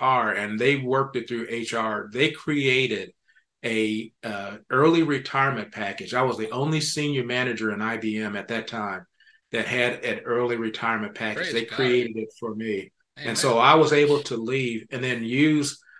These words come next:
Speaker 1: uh, actually, uh, it was kind of crazy. I, uh, I used my retirement funds to fund the ministry work that we were gonna do. So, uh, it comes a time, and when God is in that picture,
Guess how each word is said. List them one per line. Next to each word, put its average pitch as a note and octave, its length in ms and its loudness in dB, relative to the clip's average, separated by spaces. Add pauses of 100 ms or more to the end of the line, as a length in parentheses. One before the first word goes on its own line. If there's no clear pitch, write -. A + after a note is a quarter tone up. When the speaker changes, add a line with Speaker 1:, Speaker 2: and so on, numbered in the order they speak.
(140)
Speaker 1:
uh, A2+ 240 -4
actually, B2 560 2
uh, G#2+ 180 -8
it A#2 80 -10
was A2 160 -6
kind A#2 220 -2
of G#2+ 100 -8 (180)
crazy. A#2 440 4
I, A2+ 220 -2 (260)
uh, A2+ 200 -4
I A#2 100 0
used C#3 300 0
my A#2+ 140 -4
retirement B2+ 640 -4
funds - 540 -14 (300)
to A#2 120 -4
fund C#3 420 0
the B2 80 -2
ministry A2+ 640 -4
work G2 340 -6 (280)
that G#2+ 240 -4
we A2 120 0
were G#2+ 100 -4
gonna G2+ 220 -8
do. G#2+ 180 -4
So, G#2+ 400 -2 (440)
uh, A#2 500 0 (380)
it C#3+ 180 2
comes D#3+ 340 4
a D3 120 6
time, B2 500 -2
and A2+ 160 -4
when A#2+ 360 -6
God B2+ 300 2
is A#2 140 -2
in A#2+ 140 -4
that A2+ 260 -6
picture, A2 480 -2